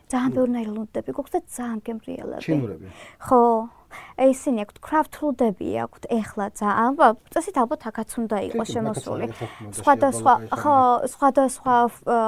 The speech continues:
Speaker 1: ხილის და ახაც, აი, ვა-, საერთოდ ვერ წარმოიდგენ ისეთ სახეებს, ვარ, ყავის ლუდი და ფორთოხლის ლუდი, ძალიან გემრიელებია.
Speaker 2: რომ ჩინური არყები რაღაცები არის,
Speaker 1: ო, კი.
Speaker 2: მაგათი?
Speaker 1: ა, ჩინური არაყი აქვთ,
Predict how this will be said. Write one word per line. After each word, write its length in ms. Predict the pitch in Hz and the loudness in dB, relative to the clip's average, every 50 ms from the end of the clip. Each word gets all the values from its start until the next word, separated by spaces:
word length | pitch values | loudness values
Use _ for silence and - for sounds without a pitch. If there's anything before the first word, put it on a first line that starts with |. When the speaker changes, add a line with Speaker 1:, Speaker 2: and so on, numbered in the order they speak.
| 220 220 | 0 0
Speaker 1:
ხილის 760 | 220 - - - 240 233 226 220 220 226 220 220 220 214 - - - - - - - | -2 -4 -4 0 2 2 2 2 2 0 0 -2 -4 -6 -8 -10 -10 -12 -12 -14 -10
და 180 | _ 233 226 226 226 220 214 | _ -4 -2 0 0 2 2
ახაც, 280 | 208 208 127 127 156 - | 2 2 0 -4 -4 -2
აი, 180 | 220 208 208 202 208 | 0 0 0 0 -2
ვა-, 300 | - - - - - - - - 262 - _ _ - | -4 -4 -4 -4 -4 -6 -12 -16 -20 -20 _ _ -10
საერთოდ 840 | 262 240 - - - - _ - - - - 254 240 - 233 226 | -10 -10 -10 -12 -20 -20 _ -20 -16 -4 -2 -2 -2 0 -2 0
ვერ 140 | 220 214 202 | 0 -2 -2
წარმოიდგენ 520 | - 226 214 208 220 220 226 - 226 220 | -4 -6 -6 -6 -8 -10 -12 -10 -8 -8
ისეთ 240 | 220 214 - 233 - | -8 -8 -12 -16 -18
სახეებს, 420 | - - 226 - - 220 220 - | -16 -16 -12 -8 -8 -10 -8 -8
ვარ, 160 | - 226 208 - _ | -8 -8 -8 -10 _
ყავის 480 | - - - 202 196 196 208 214 - | -12 -8 -6 -6 -6 -6 -8 -12 -12
ლუდი 380 | - 240 233 226 226 - - - - | -12 -10 -10 -10 -10 -10 -10 -12 -10
და 160 | - - 240 240 - - 240 | -8 -8 -8 -8 -8 -10 -14
ფორთოხლის 600 | - - 247 - - - 220 - - 247 - - | -10 -10 -10 -10 -10 -16 -14 -12 -12 -14 -12 -14
ლუდი, 220 | 262 254 - - _ | -16 -16 -16 -20 _
ძალიან 280 | _ - 226 220 214 | _ -8 -6 -6 -6
გემრიელებია. 640 | 208 208 214 214 226 - - - - 285 - _ - - | -6 -8 -10 -12 -12 -12 -14 -14 -12 -14 -16 _ -10 -2
Speaker 2:
რომ 120 | 208 233 | -2 -2
ჩინური 360 | 220 - - 185 175 165 151 139 | -2 -2 -2 -4 -2 -2 -2 -2
არყები 340 | 123 117 117 123 120 113 | -4 -4 -6 -8 -8 -6
რაღაცები 480 | 120 113 110 107 - - 131 131 135 156 | -6 -6 -6 -8 -10 -10 -12 -8 -8 -6
არის, 260 | 139 101 92 101 127 | -6 -6 -6 -2 0
Speaker 1:
ო, 60 | 311 | 0
კი. 240 | 294 262 220 285 269 | 0 0 2 2 4
Speaker 2:
მაგათი? 20 | 247 240 226 214 208 208 208 214 - - _ _ _ _ _ _ _ | 4 4 4 4 2 0 -2 -6 -12 -18 _ _ _ _ _ _ _
Speaker 1:
ა, 140 | - 240 240 | -10 -10 -10
ჩინური 400 | 233 - 269 247 240 226 226 214 | -6 -4 -4 -4 -4 -4 -4 -4
არაყი 320 | 208 208 208 214 - - | -4 -4 -4 -6 -6 -6
აქვთ, 180 | 294 294 285 | -8 -8 -8